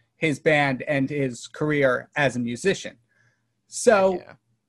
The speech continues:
Speaker 1: we else, we know Jack introduced himself, we know who he is,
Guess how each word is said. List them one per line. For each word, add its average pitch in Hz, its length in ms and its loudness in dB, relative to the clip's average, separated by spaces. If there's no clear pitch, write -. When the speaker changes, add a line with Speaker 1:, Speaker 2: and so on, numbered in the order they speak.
Speaker 1:
we 247 220 4
else, 240 320 2
we 170 220 -2
know 175 440 0
Jack 156 220 2
introduced 165 400 -2
himself, 196 420 -2
we 160 140 -4
know 151 240 2
who 131 160 -4
he 143 100 -2
is, 208 380 0